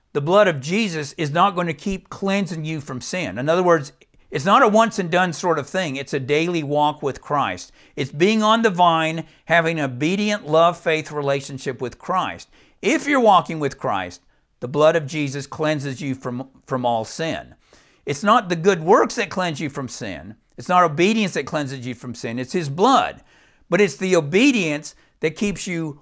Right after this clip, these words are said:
walking with Christ, keeps that relationship alive,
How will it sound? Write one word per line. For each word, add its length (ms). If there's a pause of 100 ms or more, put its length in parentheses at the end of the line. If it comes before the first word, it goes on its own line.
walking 540
with 180
Christ, 380
keeps 260
that 200
relationship 640
alive, 640